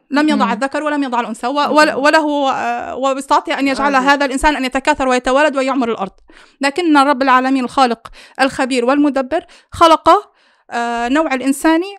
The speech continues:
Speaker 1: جنسين، الذكر والأنثى.
Speaker 2: مم.
Speaker 1: وهو وهم المساواة بين الجنسين هو وهم مطلق. يعني كأنك تطلبين من الطائر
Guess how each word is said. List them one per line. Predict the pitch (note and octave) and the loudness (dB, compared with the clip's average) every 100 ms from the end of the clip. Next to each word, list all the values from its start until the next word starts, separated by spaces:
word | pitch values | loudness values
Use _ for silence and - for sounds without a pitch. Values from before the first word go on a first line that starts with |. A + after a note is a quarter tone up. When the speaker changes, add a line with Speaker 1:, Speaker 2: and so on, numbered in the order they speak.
| _ | _
Speaker 1:
جنسين، | B3 E4 F4 G#3+ G#3+ | -8 -6 -6 -8 -2
الذكر | B3+ B3 F#4 F#4+ | -2 2 0 0
والأنثى. | D#4+ A#3 G3+ - | -2 -4 -10 -12
Speaker 2:
مم. | - G3+ G3 G3+ - _ - | -10 -8 -10 -14 -20 _ -2
Speaker 1:
وهو | B3+ D4+ E4 C#4+ C4 | -2 0 0 2 4
وهم | D#4 B3 E3+ A#3+ | 4 0 -6 -8
المساواة | A#3+ A#3 A3+ A3+ C#4 C4+ | -6 -6 -2 0 0 0
بين | G3+ G3+ B3 A#3 | -8 -4 -4 -4
الجنسين | G3+ G#3+ G#3+ B3+ B3 A3+ | -6 -8 -8 -6 -6 -6
هو | F#3+ B3 | -8 -8
وهم | A#3 G3+ A#3 A3 A3+ A#3 G#3+ | -6 -4 -4 -4 -10 -12 -12
مطلق. | A#3+ - A3 - - _ _ _ _ | -14 -12 -14 -14 -20 _ _ _ _
يعني | G3+ G3+ | -12 -12
كأنك | G3 - C4+ C4+ A#3 | -12 -8 -6 -6 -8
تطلبين | - - A3 A#3+ C4+ G3 F3+ _ | -16 -12 -8 -4 -4 -6 -14 _
من | A#3+ A#3+ | -8 -8
الطائر | - - A#3 A3+ D4+ - | -8 -2 0 0 -4 -6